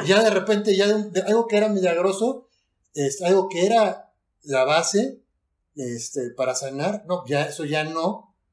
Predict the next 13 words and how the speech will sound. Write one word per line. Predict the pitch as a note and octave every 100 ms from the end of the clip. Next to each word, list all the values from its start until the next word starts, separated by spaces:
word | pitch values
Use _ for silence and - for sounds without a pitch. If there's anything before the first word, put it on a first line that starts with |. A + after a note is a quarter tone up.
| _ _ -
y | A#2+
ahora | C3+ C3+ C#3+
es | C#3+ C3+ - -
o-, | D3 D3+
otra | C#3+ D#3
sustancia | D3 - D3+ C#3+ D#3+ -
creada | C#3 C#3+
en | D3
un | D3
laboratorio. | D3 C#3+ C3 - D#3
Eso | F#3+ F3 - _ -
me | C#3
parece, | D#3 D#3+ E3 F3+